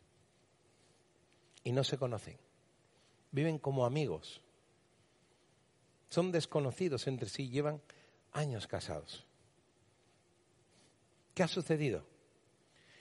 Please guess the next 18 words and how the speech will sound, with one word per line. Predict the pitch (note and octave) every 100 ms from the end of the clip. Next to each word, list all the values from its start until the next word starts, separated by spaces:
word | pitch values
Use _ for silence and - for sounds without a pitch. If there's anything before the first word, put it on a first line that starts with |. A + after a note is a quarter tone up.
| -
En | D3
la | C3+
mayor | D#3 G#3+ B3
parte | - E3 D#3+ C3
de | G#2+
los | F#2+ G2+
matrimonios, | G2 G2+ A2+ C3 F#2+ G#2+ - - _ _ - - - -
el | A#2 G#2+ - - _ _
primer | - B2 D3 F#3+ G3+ - - -
problema | C#3 B2 B2+ D#3 A2+ E2 E2+ - - _ _
o | G#2+
el | G#2
problema | F#2 F#2 D3 D#3+
principal | - C#3 C#3 - A#2 - G#2 - - - - _ _ - - - -
es | C#3+ D#3+ D3+ - -
la | A#2+
falta | - D3+ D#3 D#3
de | C3+